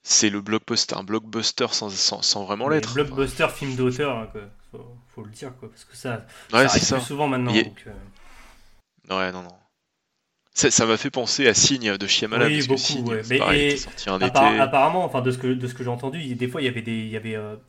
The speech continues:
Speaker 2: il y avait le thème de Signe qui était joué dedans.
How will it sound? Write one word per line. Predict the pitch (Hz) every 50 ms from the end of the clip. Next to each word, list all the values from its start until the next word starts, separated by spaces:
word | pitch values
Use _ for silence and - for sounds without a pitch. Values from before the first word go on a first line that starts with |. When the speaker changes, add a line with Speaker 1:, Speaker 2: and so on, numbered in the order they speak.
| _ _ _ _ _ _ _ -
Speaker 2:
il | 143 127 117
y | 110
avait | 107 101 -
le | 107 107 104 104
thème | - - 160 156 156 143 131 123 123 123 - -
de | 127 117
Signe | 113 - - - 156 143 123 117
qui | 117 - -
était | - - 113
joué | 110 110 113 123 131
dedans. | 127 127 123 127 123 127 123